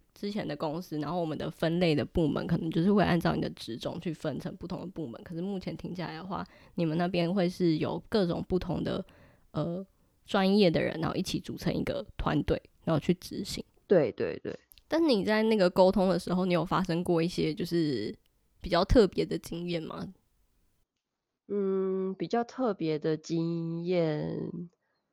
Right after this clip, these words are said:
Speaker 2: 其实基本上我，我自己个人在工作上好像没有真的遇到什么很困难的事，或者是，呃，但是，呃，如果要分，可以分享就角色设计，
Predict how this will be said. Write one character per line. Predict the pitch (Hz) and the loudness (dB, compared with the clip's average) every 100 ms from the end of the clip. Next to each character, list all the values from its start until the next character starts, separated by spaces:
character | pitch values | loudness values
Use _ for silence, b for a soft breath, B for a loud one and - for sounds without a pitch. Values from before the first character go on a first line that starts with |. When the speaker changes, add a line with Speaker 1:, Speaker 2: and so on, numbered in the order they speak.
| _ _ _ | _ _ _
Speaker 2:
其 | - | 4
实 | 285 | 8
基 | 330 | 8
本 | 233 | 8
上 | 254 233 202 - | 8 8 8 8
我， | 185 165 | 8 10
我 | 175 | 8
自 | 175 269 | 6 4
己 | 208 | 2
个 | - 214 | 6 6
人 | - 185 | 6 4
在 | 214 | 4
工 | 190 185 | 4 4
作 | 190 185 | 4 4
上 | 185 165 160 - B B B B B | 4 2 -2 -8 B B B B B
好 | - - 156 | -6 2 2
像 | - 294 277 226 | 4 6 6 4
没 | 196 | 4
有 | 196 185 | 4 4
真 | 190 | 4
的 | 196 | 4
遇 | - | 2
到 | 185 180 170 165 | 4 6 4 2
什 | - 147 | -2 -4
么 | - - - - - _ _ _ _ _ _ _ _ _ _ _ _ | -4 -6 -8 -12 -16 _ _ _ _ _ _ _ _ _ _ _ _
很 | - 180 | -4 -2
困 | 151 277 233 | 2 4 4
难 | 143 151 | 4 2
的 | 165 | -2
事， | - 202 170 | -2 -2 -2
或 | 202 190 160 | 0 0 0
者 | |
是， | 160 185 170 156 147 - _ _ _ _ _ _ - | -4 -4 -4 -4 -6 -10 _ _ _ _ _ _ -6
呃， | 160 151 151 | -4 -4 0
但 | 302 | 2
是， | 294 302 - | 4 2 6
呃， | 202 | 6
如 | 202 | 8
果 | 269 | 6
要 | 240 | 6
分， | 233 214 | 6 4
可 | 240 | 4
以 | |
分 | 170 170 | 4 4
享 | 180 143 | 2 0
就 | 151 | -2
角 | 170 151 | 0 0
色 | - 170 | 0 0
设 | 170 | 2
计， | 156 160 143 | 2 2 0